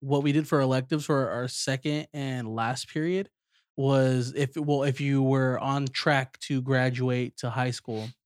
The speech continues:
you got to pick two electives, but the electives switched every two weeks. And there would be different ones that you could sign up for.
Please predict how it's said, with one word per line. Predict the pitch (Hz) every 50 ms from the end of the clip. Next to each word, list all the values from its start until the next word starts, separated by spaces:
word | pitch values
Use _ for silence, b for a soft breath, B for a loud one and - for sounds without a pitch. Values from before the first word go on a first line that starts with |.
| _ _ _ _ _ _ _ _ -
you | 143 135 131
got | 127 135 131 127 -
to | - 135 131
pick | 131 139 120 - -
two | - - 147
electives, | 143 135 131 135 - - 185 190 190 180
but | 147 151 127
the | 131 127
electives | 127 123 123 135 143 - _ - 165 147 143 135 - -
switched | - - 139 131 127 - - -
every | 107 123 120 117 113
two | - - - - - 120
weeks. | 110 95 95 87 - _ - - - - - _ _ _ _ _ _ _ _ _ _ _ _ -
And | - 139 131
there | 135 131
would | 127 120
be | 131 131
different | 123 127 123 - 135 131
ones | 127 127 123 123 123 120 120
that | 131 127
you | 120
could | 117 - 123
sign | - - 123 117 110
up | 107 104 - _
for. | - - 95 92 -